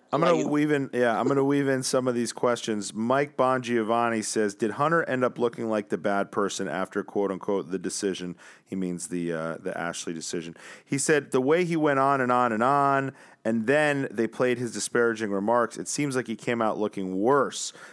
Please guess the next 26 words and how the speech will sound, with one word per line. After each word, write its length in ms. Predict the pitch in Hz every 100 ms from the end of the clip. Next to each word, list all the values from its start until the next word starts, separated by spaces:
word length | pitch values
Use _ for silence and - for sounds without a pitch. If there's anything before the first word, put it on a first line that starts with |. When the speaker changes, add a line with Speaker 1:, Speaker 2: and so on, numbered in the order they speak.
| -
Speaker 1:
So, 340 | 143 135 127 139
you 120 | 135
know, 100 | 123
what 180 | 127 135
you 100 | 180
just 180 | 180 -
said 180 | 160 139
there, 120 | 120
I 60 | 113
think 180 | 131
you 80 | 113
touched 360 | - 147 143 120
on 160 | 101
this. 260 | 98 95 - - - - -
Um, 500 | 127 127 123 117 113 _ - - _
you 220 | 143 196
mentioned 580 | 170 196 196 175 147 123 104
wanting 720 | 113 135 143 - 156 151 151
to 360 | 139 156 139 120 -
wanna 460 | 110 104 117 131 131
have 180 | 127 113
a 40 |
reason 360 | 120 127 123 117
to 40 |
split 400 | - - 117 120
it, 280 | 127 123